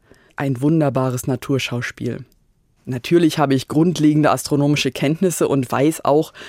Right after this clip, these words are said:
dass der Lauf der Sonne zu einem erneuten Aufgehen und Versinken führen wird. Aber unabhängig davon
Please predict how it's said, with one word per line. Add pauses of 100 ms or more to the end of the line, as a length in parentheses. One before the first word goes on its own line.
(140)
dass
der
Lauf
der
Sonne
zu
einem
erneuten
Aufgehen
und
Versinken
führen
wird. (480)
Aber
unabhängig
davon